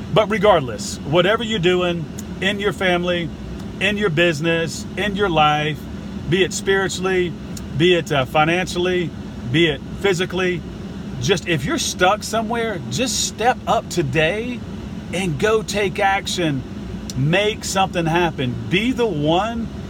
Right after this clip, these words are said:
that owns the day, that literally decides, "You know what? I'm going to change a life today, including my own. And the only way I'm gonna do it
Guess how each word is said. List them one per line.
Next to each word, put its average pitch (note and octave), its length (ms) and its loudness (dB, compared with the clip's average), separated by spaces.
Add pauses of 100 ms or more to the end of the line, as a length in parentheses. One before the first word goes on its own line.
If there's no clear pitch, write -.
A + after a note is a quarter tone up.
(140)
that E3+ 160 6 (140)
owns G3+ 560 0
the D#3 140 2
day, C#3+ 380 2 (460)
that F3 180 6
literally A#3 480 2
decides, E3+ 600 2
"You D#3 80 2
know F#3+ 180 2
what? G3+ 240 2 (140)
I'm A#3 260 2
going A3+ 220 -2
to F3+ 120 -2
change F3 360 -2
a E3 60 2
life D#3+ 300 2
today, A#2+ 440 -2
including G#3+ 680 0
my D3+ 280 2
own. C3 380 0 (160)
And D#3 180 0
the D#3 120 0
only A3+ 320 -2
way G3 280 0
I'm F3 160 0
gonna D#3+ 200 0
do C3 300 -2
it B2 160 0